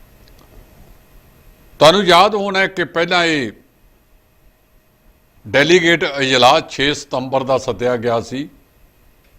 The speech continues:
ਸ਼੍ਰੀ ਅਨੰਦਪੁਰ ਸਾਹਿਬ ਵਿਖੇ,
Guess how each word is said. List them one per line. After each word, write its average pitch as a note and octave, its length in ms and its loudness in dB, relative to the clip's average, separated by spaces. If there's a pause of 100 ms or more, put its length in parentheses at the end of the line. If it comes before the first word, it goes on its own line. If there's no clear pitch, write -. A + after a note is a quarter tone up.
(760)
ਸ਼੍ਰੀ B2 420 -4
ਅਨੰਦਪੁਰ G2+ 440 -4
ਸਾਹਿਬ G2+ 340 -8
ਵਿਖੇ, - 340 -16